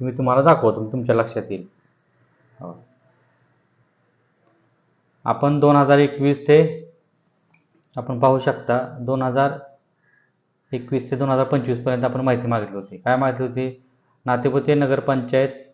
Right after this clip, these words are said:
नातेपतीसाठी घनकचरा व्यवस्थापनाचे काम संदर्भातील खालील कागदपत्राच्या प्रती मिळण्याबाबत. आणि माहिती आपण कधी मागितली होती ती मी तुम्हाला दाखवतो. पाच आठ दोन हजार पंचवीसला आपण मागितली होती.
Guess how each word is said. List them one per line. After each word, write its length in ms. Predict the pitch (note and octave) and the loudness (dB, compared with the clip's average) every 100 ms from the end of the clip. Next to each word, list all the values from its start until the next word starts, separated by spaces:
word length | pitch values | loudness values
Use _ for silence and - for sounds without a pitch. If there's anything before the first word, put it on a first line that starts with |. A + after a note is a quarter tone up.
| _ | _
नातेपतीसाठी 920 | C3 B2 B2 - C#3 C3 C3 B2+ B2+ B2+ | -4 -4 -6 -8 -6 -4 -4 -4 -2 -2
घनकचरा 500 | B2+ C3 C3+ B2 C3+ | -4 -4 -4 0 2
व्यवस्थापनाचे 1200 | C3 B2 B2+ A#2+ B2 B2 B2 B2 C3+ G#2+ - - _ _ _ _ _ | 2 0 -2 -4 -8 -6 -6 -2 0 0 -4 -20 _ _ _ _ _
काम 200 | B2+ C#3 | 2 2
संदर्भातील 580 | C#3 C#3+ C3 B2+ B2+ C3 - | 0 2 2 2 0 -6 -2
खालील 260 | C3+ C3 | 0 0
कागदपत्राच्या 680 | C3 C#3 B2+ - B2 B2 B2+ | 2 2 2 -2 0 2 2
प्रती 280 | - B2+ B2+ | 0 -2 0
मिळण्याबाबत. 520 | C3 B2 A#2 A2 F#2 F2+ - | -2 0 2 2 0 -6 -14
आणि 140 | A2 | -6
माहिती 260 | A#2+ B2 B2 | -2 0 0
आपण 200 | B2 C3 | 0 0
कधी 200 | B2 C3+ | 0 2
मागितली 340 | C#3 B2+ B2 | 4 2 0
होती 120 | B2 B2+ | -2 -2
ती 140 | C3 | -2
मी 80 | B2 | -2
तुम्हाला 280 | B2 A#2+ A2+ | -2 -2 0
दाखवतो. 560 | G#2+ G#2 - C#3+ D#3+ _ _ _ _ _ _ | -2 -4 -4 -4 -6 _ _ _ _ _ _
पाच 260 | C3 C3+ C3+ | 6 6 8
आठ 120 | C#3 | 6
दोन 200 | C3 C3+ | 6 4
हजार 180 | C3 B2+ | 4 2
पंचवीसला 440 | B2+ C3 A#2+ A#2+ | 2 0 0 2
आपण 160 | B2 A#2+ | 0 2
मागितली 380 | A#2+ A2 G2+ G2 | 0 -2 -4 -8
होती. 220 | F#2 _ | -12 _